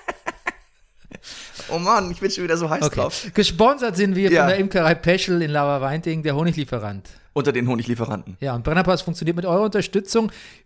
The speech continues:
Speaker 2: Be like Max und Tim und, äh, sponsert uns was. Äh, die haben per PayPal überwiesen. Geht mit meiner E-Mail-Adresse bernie punkt mai at gmail punkt com. Ihr könnt mir aber auch schreiben, dann nenne ich euch Kontodaten. Vielen Dank für die Unterstützung, Max
Speaker 1: Vielen Dank.
Speaker 2: und Tim.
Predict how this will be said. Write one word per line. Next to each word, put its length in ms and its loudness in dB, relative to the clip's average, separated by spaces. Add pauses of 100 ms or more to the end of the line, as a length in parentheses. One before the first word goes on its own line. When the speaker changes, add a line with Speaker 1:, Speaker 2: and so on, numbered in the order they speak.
Speaker 2:
Be 300 4
like 380 2
Max 600 0 (200)
und 260 -2
Tim 480 0 (120)
und, 320 -6
äh, 580 -2
sponsert 420 -2
uns 240 -10
was. 320 -6
Äh, 260 -8 (280)
die 80 2
haben 80 2
per 100 0
PayPal 360 0
überwiesen. 580 -2 (120)
Geht 160 -10
mit 100 -10
meiner 200 -6
E-Mail-Adresse 680 -4
bernie 380 -6
punkt 260 -8
mai 200 -6
at 140 -10
gmail 240 -6
punkt 220 -10
com. 140 -2
Ihr 80 -2
könnt 160 -10
mir 100 -14
aber 200 -10
auch 180 -12
schreiben, 520 0
dann 120 0
nenne 160 -8
ich 100 -16
euch 180 -14
Kontodaten. 580 -8 (340)
Vielen 220 2
Dank 180 4
für 100 -4
die 80 -4
Unterstützung, 560 -4
Max 140 0
Speaker 1:
Vielen 100 0
Dank. 140 -2
Speaker 2:
und 120 -10
Tim. 360 0